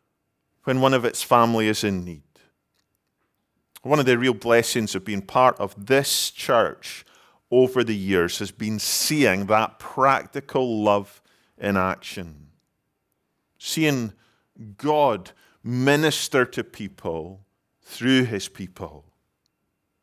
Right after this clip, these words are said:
We are by no means perfect. But, but again and again, I've been privileged to witness the way that people genuinely love and serve one another, uh, in, in, uh, all sorts of different ways.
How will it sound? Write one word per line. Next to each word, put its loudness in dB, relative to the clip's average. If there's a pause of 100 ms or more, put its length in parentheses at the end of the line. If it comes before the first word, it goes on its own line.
(200)
We -2
are 4
by 0
no 0
means -4
perfect. -8 (220)
But, 2
but 0
again 2
and 2
again, 0
I've 0
been -6
privileged -2 (340)
to -6
witness 0
the 2
way 0 (280)
that -4
people -4
genuinely 0
love 0
and -4
serve 0
one -2
another, -2 (420)
uh, 2 (100)
in, 0
in, -2
uh, -2 (380)
all 4
sorts -2
of -10
different -8
ways. -18